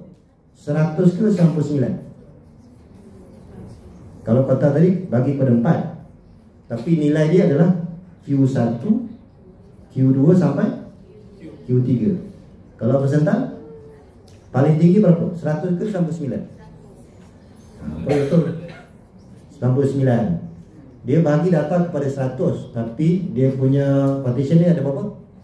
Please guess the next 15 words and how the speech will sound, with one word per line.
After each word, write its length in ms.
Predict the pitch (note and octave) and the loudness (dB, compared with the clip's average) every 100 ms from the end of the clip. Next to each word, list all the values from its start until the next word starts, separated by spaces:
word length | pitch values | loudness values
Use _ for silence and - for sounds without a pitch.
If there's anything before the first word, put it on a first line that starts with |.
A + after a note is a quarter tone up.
| - - - - - - - | -20 -20 -20 -20 -20 -20 -8
Sembilan 180 | B2 B2+ | -4 -2
puluh 140 | C3 A#2+ | -2 -2
sembilan 320 | B2+ B2 A2+ G2+ | 0 0 0 -4
saja. 180 | F#2 - - - - - - - - - - - - - | -8 -12 -20 -20 -20 -20 -20 -20 -20 -20 -20 -20 -20 -10
Ha, 20 | D#2 D#2+ | -8 -4
quartile 320 | G2 G2 A2+ | -2 0 2
dan 100 | G#2+ | 2
persental 380 | - A#2 A2+ B2+ | 2 -2 0 0
ni, 180 | C3+ B2+ | 2 0
dia 160 | G#2+ A2 | 0 2
ada 100 | A2 | 2
cara 200 | A2 A2 G#2 | 2 0 0
dia. 160 | F2+ - - - - - - - - - - - - - - - - - - - - | -4 -8 -14 -20 -20 -20 -20 -20 -20 -20 -20 -20 -20 -20 -20 -20 -20 -20 -20 -20 -16
Ha, 20 | D#2 D2+ | -14 -6
faham 160 | A2+ | -2